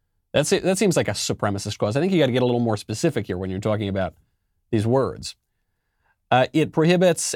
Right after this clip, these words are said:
any member from participating in an organization advocating illegal discrimination. Notice the qualifier here. Not any organization advocating discrimination. Illegal discrimination. Illegal discrimination would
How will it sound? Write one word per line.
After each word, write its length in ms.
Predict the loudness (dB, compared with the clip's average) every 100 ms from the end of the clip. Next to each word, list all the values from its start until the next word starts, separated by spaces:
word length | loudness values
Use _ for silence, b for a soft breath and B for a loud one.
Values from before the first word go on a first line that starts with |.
| 0
any 160 | 2
member 360 | 4 4 4 2
from 200 | 0 -2
participating 480 | 0 -2 2 2 2
in 80 |
an 60 | 2
organization 520 | 2 2 2 0 0
advocating 680 | 0 0 0 0 0 2 -2 2
illegal 440 | 2 4 4 4
discrimination. 800 | 2 0 0 2 2 2 -2 -10 -14 b 0
Notice 400 | 4 4 2 -2
the 100 | 0
qualifier 680 | 2 4 2 0 -6 -8 -14
here. 200 | -16 -16 _ _ _ _ -4
Not 560 | 0 4 4 2 -2 -8
any 180 | -4 0
organization 840 | 0 0 0 0 -2 -2 -4 -4 -8 _ _ _ _ _ -2
advocating 680 | 0 0 0 0 0 0 -4
discrimination. 760 | -8 -6 0 0 0 -4 -16 -20 _ _ _ _ _ _ _ _ _ _ _ _ _
Illegal 380 | 2 2 2 0
discrimination. 680 | -4 -6 -8 -8 -14 -20 -20 _ _ _ _ _ _ _ _ _ _ _ _ 0
Illegal 360 | 2 4 4 2
discrimination 800 | 2 0 0 2 0 0 -4
would 240 | -2 -4